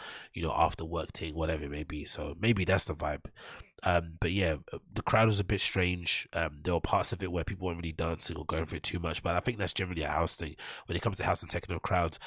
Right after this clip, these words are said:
for the most part, house people, when they come into party, they're dressed, you know, in stuff that they don't wanna get dirty or don't wanna fuck up. Um, they might wanna <laughs> chat up girls and stuff, so they don't wanna look too sweaty either.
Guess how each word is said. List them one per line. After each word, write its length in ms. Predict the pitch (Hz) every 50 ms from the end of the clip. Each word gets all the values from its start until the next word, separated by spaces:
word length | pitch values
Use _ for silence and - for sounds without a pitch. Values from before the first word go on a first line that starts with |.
| - - -
for 100 | - -
the 80 | 95 87
most 280 | 87 95 98 95 -
part, 220 | - - 90 78 -
house 200 | 80 87 87 -
people, 220 | - - - -
when 100 | 85 82
they 80 | 85 82
come 200 | - - 90 82
into 220 | 85 - - -
party, 520 | - - - - 85 80 80 78 80 80 - _ _ -
they're 100 | - 85
dressed, 420 | 80 - - 92 85 - - - _ _ _ - -
you 100 | 107 87
know, 140 | 76 69 - - - -
in 120 | 87 78
stuff 300 | - - - - 82 -
that 140 | - 82 -
they 120 | - 85
don't 220 | 82 - 95 82 -
wanna 160 | 85 78 80
get 220 | 78 - 78 - _ _ - 95
dirty 460 | - - 85 85 69 80 87 87 92 - - - - - -
or 80 | - 82
don't 140 | - 87 85 80
wanna 80 | 80 -
fuck 280 | - 107 90 - -
up. 200 | 87 90 - - - - - - - - 120 - -
Um, 500 | - 85 78 76 76 73 71 71 73 73 - _ -
they 100 | 87 85
might 240 | 85 87 90 85 82
wanna 200 | 87 87 82 78
<laughs> 20 |
chat 300 | - - - - 90 92
up 120 | 98 92
girls 300 | - - 95 90 85 87
and 80 | 98 87
stuff, 240 | - - 87 87 85
so 100 | - 87
they 60 | 80
don't 180 | 80 90 85 85
wanna 80 | 87
look 160 | 87 87 -
too 160 | - - 95 90
sweaty 380 | - - - 104 90 90 90
either. 400 | 87 90 92 87 87 92 107 117